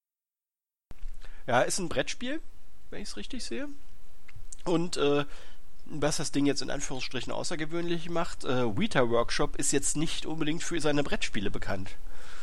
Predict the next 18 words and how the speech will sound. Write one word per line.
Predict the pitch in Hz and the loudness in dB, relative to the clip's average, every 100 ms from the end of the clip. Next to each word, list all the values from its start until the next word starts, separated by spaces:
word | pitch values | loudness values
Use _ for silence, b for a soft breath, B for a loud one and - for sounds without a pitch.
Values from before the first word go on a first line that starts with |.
| B B B - - - - - | B B B 2 2 2 2 2
Die | 117 | 2
sind, | 127 139 131 | 2 2 2
äh, | 127 127 | 2 4
eher | 139 135 | 4 4
so | 139 | 4
die, | 139 127 | 2 2
die, | 131 127 127 - | 2 2 2 2
äh, | 147 | 2
Special | - - 156 170 | 2 4 4 4
Effects | 135 160 - - | 4 4 4 4
Könige | - 151 151 143 139 139 | 2 2 2 2 4 4
für | 127 - 143 135 | 2 2 2 2
die | 131 127 113 | 2 2 4
Herr | 123 | 4
der | 127 123 | 6 4
Ringe | 170 196 | 4 6
Filme | 107 98 - | 4 4 2
gewesen. | 101 101 98 | 0 0 0